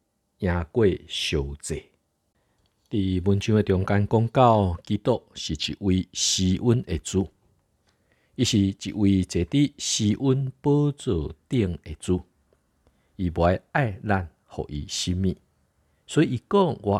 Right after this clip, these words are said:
爱人民，无爱祭司。”但是真可怜，可怜的咱，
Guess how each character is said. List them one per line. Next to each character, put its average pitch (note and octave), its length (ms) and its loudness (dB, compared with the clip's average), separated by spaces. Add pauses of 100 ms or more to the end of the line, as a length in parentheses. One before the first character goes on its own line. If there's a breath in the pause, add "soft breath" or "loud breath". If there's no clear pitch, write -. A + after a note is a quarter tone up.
(100)
爱 G#2+ 400 -2 (300)
人 D#2+ 200 -4
民， G2+ 320 2 (560)
无 D2+ 180 -4
爱 F2 280 -4 (240)
祭 - 220 -2
司。” - 260 -10 (800)
但 - 160 -6
是 - 180 -10
真 F2+ 280 -6
可 - 220 -2 (120)
怜， D#2+ 320 0 (340)
可 - 280 -12
怜 C#2+ 140 -10
的 C2 120 -10
咱， F2+ 240 -4